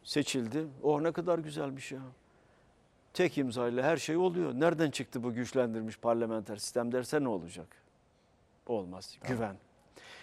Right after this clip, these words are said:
Speaker 1: O güveni vermek için Cumhurbaşkanı adayının yazılı bir deklarasyonu, en azından bir güveni liderlere vermesi lazım. Liderleriyle aralarında karşılıklı güvenin oluşması lazım.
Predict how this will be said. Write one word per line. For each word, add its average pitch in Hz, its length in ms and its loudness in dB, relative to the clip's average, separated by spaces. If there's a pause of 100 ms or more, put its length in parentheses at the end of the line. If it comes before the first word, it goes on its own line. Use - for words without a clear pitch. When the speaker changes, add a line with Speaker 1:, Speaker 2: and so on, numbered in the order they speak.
(240)
Speaker 1:
O 120 120 -4
güveni 160 380 10
vermek 135 360 10
için 147 380 -2 (720)
Cumhurbaşkanı 131 720 2
adayının 101 480 0 (520)
yazılı 123 480 4
bir 120 180 2
deklarasyonu, 113 880 -4 (120)
en 123 120 -2
azından 117 400 0
bir 117 100 -2
güveni 113 540 -2 (480)
liderlere 110 680 2
vermesi 90 500 -8
lazım. 90 320 -12 (420)
Liderleriyle 127 840 4
aralarında 110 560 0
karşılıklı 110 600 -8
güvenin 107 320 -4
oluşması 98 640 -8
lazım. 90 320 -8